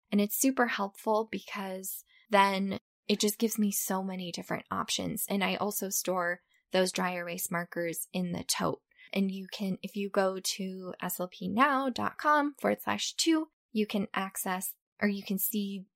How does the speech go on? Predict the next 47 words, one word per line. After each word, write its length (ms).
a 40
picture 420
of 180
the 80
tote, 400
and 160
I'll 340
link 240
to 160
a 60
blog 380
post 340
that 260
goes 280
into 240
it 100
in 120
more 200
detail. 580
You 140
can 160
see 240
a 80
video, 640
um, 340
going 300
through 320
the 140
tote, 420
and 160
then 160
you 100
can 220
also 600
get 180
links 380
to 100
all 160
of 120
the 80
different 320
materials 580
if 140
you're 100
interested 640
in 120
building 460